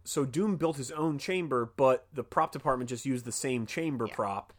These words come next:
Speaker 1: And I was like, "That's dumb. Like, why would it look exactly the
Speaker 2: Yeah.
Speaker 1: same? They're built by two different people. Even if they're using the same schematics, like, you're not using the same pieces. It's not ikea furniture, you know?
Speaker 2: Yeah.
Speaker 1: Like, the doors doesn't have to look the
Speaker 2: Yeah,
Speaker 1: same
Speaker 2: no,
Speaker 1: or
Speaker 2: there
Speaker 1: whatever."
Speaker 2: is,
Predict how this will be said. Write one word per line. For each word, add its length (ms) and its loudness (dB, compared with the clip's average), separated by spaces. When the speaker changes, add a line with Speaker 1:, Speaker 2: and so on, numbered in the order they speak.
Speaker 1:
And 80 0
I 20 4
was 60 0
like, 80 2
"That's 180 -2
dumb. 380 0
Like, 140 0
why 200 2
would 120 4
it 100 -2
look 160 -2
exactly 440 -6
the 60 -6
Speaker 2:
Yeah. 60 -6
Speaker 1:
same? 240 -2
They're 100 -2
built 220 -2
by 100 0
two 220 -6
different 180 -8
people. 260 -4
Even 200 0
if 80 -2
they're 80 2
using 240 2
the 60 -2
same 180 -2
schematics, 580 -4
like, 260 -4
you're 100 4
not 80 4
using 180 2
the 80 -4
same 200 0
pieces. 420 -8
It's 140 -8
not 100 -2
ikea 340 0
furniture, 560 -8
you 120 -4
know? 140 0
Speaker 2:
Yeah. 60 2
Speaker 1:
Like, 200 -2
the 80 -2
doors 340 4
doesn't 220 -4
have 140 -8
to 60 -8
look 260 -2
the 40 -14
Speaker 2:
Yeah, 120 -4
Speaker 1:
same 80 -4
Speaker 2:
no, 80 -6
Speaker 1:
or 20 -10
Speaker 2:
there 120 -2
Speaker 1:
whatever." 100 0
Speaker 2:
is, 180 -6